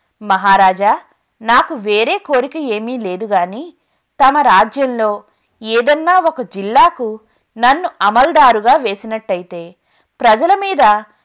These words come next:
పెత్తందారీ చెయ్యాలని ఉన్నది. అనుకూలమైన పక్షంలో నా కోరిక తీర్చండి," అన్నాడు. "అలాగే కాని,"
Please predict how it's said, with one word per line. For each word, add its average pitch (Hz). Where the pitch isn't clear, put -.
పెత్తందారీ 277
చెయ్యాలని 202
ఉన్నది. 196
అనుకూలమైన 381
పక్షంలో 208
నా 254
కోరిక 226
తీర్చండి," 190
అన్నాడు. 208
"అలాగే 220
కాని," 247